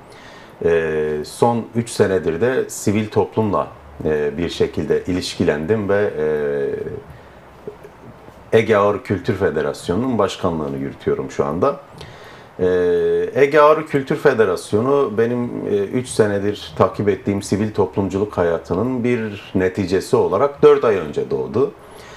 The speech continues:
Ee, çeşitli derneklerde, özellikle Ege Patmoslar Derneği'nde,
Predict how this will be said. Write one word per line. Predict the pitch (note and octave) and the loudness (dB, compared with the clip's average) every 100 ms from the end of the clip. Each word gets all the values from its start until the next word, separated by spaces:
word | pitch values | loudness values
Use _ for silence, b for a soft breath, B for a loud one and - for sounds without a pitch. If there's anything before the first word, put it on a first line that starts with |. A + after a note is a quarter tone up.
| B B | B B
Ee, | F2+ F#2 F#2+ F#2 F#2 | 0 2 2 -2 0
çeşitli | - A#2+ A#2+ - B2+ A#2 | 0 0 -2 2 2 4
derneklerde, | G#2 G#2 G2 - F#2 E2 | 2 2 0 2 2 2
özellikle | F#2+ E2 E2+ D#2+ - F2 | -2 0 0 0 2 2
Ege | E2+ | 2
Patmoslar | F2+ F2 E2 D#2+ - E2+ D#2 C#2+ | 0 -2 -2 -4 0 0 0 0
Derneği'nde, | C#2 C2+ C2+ C#2 E2 E2+ E2+ | -2 -2 -6 0 2 2 0